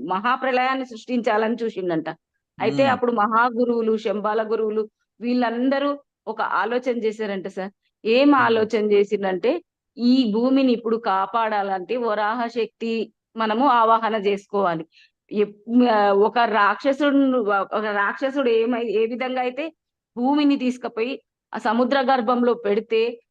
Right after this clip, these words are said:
Speaker 1: వరా-, ఆ విశ్వశక్తి వరాహ రూపంలో వచ్చి తన, ఆ,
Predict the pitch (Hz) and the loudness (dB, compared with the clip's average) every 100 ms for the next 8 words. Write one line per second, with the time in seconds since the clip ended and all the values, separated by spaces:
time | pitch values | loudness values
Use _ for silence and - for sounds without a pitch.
0 | _ 208 220 240 247 - 214 220 214 180 | _ -6 0 0 0 -4 -4 -2 0 0
1 | 196 208 208 262 262 285 285 294 277 - | -2 -4 -6 -6 -4 -4 -4 -4 -4 -10
2 | - 214 226 247 302 277 254 254 247 233 | -6 -2 2 2 2 0 0 0 0 2
3 | 220 214 - 233 220 _ _ _ - 247 | 0 0 -4 -8 -8 _ _ _ -8 -2
4 | 240 220 - _ _ _ _ - 247 | -2 -4 -10 _ _ _ _ -4 0